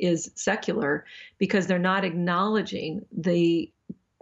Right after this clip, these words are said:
importance, importance of that intimacy with God. I mean, it's exactly what you say.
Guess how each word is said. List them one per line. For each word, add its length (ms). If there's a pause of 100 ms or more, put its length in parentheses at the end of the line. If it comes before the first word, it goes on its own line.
(120)
importance, 800
importance 640
of 200
that 200
intimacy 640
with 180
God. 360
I 40
mean, 160
it's 140
exactly 500
what 160
you 140
say. 380